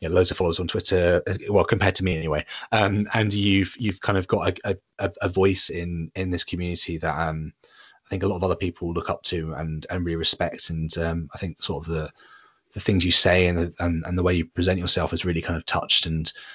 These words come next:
and moved a lot of people, Erin. I just kind of wanted to ask you kind of, um,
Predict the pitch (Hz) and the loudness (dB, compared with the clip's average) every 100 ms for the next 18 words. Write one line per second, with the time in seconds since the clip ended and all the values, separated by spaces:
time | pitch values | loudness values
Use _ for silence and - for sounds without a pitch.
0 | - 95 90 98 87 87 - 101 95 98 | -6 2 6 6 6 2 2 2 2 2
1 | 87 82 87 87 82 85 127 - 110 104 | 2 0 0 0 2 2 2 4 4 4
2 | 101 95 92 90 - 87 87 82 - - | 2 4 4 2 0 -2 0 -2 -6 -18
3 | - - 95 87 85 80 71 | -20 -8 0 2 2 0 -2